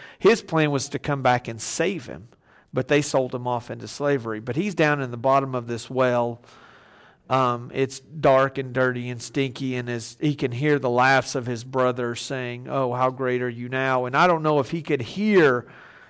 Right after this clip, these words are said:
as they started to say, "Hey, let's go tell his dad that we, you know, that he's been eaten by this ferocious, you know, lion." And so I don't know how much you can hear, but th-, I, I'm pretty sure that's the bottom.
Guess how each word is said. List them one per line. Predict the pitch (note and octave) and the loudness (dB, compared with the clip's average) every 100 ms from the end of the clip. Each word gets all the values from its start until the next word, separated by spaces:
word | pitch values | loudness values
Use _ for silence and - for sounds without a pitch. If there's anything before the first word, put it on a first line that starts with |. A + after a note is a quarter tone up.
| _ | _
as | - C#3+ B2+ | 4 4 4
they | D#3 D3 | 4 4
started | C3+ D#3 C#3+ C3 | 4 4 4 2
to | |
say, | - C#3 | -2 -2
"Hey, | B2+ F3+ E3+ | 0 2 4
let's | D3 D#3 - | 4 0 0
go | D#3 C3 | -2 0
tell | D3+ C3+ | 2 2
his | B2 A2+ | 0 -2
dad | B2+ C3+ | 0 0
that | A#2 G#2+ | -2 -8
we, | A#2 A2+ - | -12 -12 -12
you | B2+ | -10
know, | B2 | -8
that | B2 A#2+ | -6 -6
he's | A#2 A2+ | -8 -10
been | A#2+ | -12
eaten | A#2 C3 B2 | -10 -14 -10
by | A#2+ A2+ | -8 -8
this | A2 - | -10 -12
ferocious, | C3 B2 A#2 - A2+ - _ - - - _ - | -8 -8 -8 -12 -16 -16 _ -20 -20 -20 _ -14
you | A#2 | -8
know, | A2 A2+ | -8 -4
lion." | A#2 A#2+ A2+ G#2 G2 _ _ _ _ _ _ _ _ _ - - _ - | 0 0 0 -6 -16 _ _ _ _ _ _ _ _ _ -20 -20 _ -12
And | A2 | 0
so | B2 | 4
I | C#3 | 4
don't | C#3+ | 4
know | |
how | C3 | 0
much | B2+ B2 C3+ | 0 -2 -2
you | |
can | A#2 | -6
hear, | B2 B2 | -2 -2
but | G#2+ - | -2 -2
th-, | E3+ | 2
I, | F3 F#3 | 4 4
I'm | D#3+ F#3 | 0 2
pretty | G3+ D3+ | 2 2
sure | - D#3+ | 0 4
that's | C3+ B2+ - | 6 4 0
the | A#2 | -4
bottom. | G2+ G2+ G#2+ - | -2 -2 -4 -8